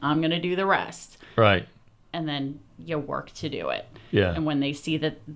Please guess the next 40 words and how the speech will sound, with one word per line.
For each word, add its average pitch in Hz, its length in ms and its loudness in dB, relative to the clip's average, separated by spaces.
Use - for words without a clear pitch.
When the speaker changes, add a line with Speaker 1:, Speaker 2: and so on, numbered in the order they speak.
Speaker 1:
you're 190 260 2
doing 143 360 2
that, 139 220 0
they're 135 180 2
gonna 151 260 2
work 147 200 -4
that 147 120 -4
much 147 140 -4
harder 143 240 -4
to 156 160 -10
fulfill 156 580 2
their 151 180 0
part 143 200 -2
of 139 60 -8
the - 40 -10
commitment - 420 0
because 170 220 -4
they 156 120 2
know 160 140 4
Speaker 2:
Mm-hmm. 160 80 4
Speaker 1:
that 147 180 0
what 156 120 -2
they're 185 160 2
gonna 170 180 4
get 139 180 0
from 147 160 0
that 135 280 0
is 147 140 -4
also 135 180 -2
beneficial - 540 -8
as 147 100 -12
well. - 320 -10
Speaker 2:
Yeah. 131 300 6
Yeah. 85 280 -4
You 123 100 4
know, 107 220 10
it, 120 500 4
it's 123 180 4
interesting 101 600 4
because, 92 680 4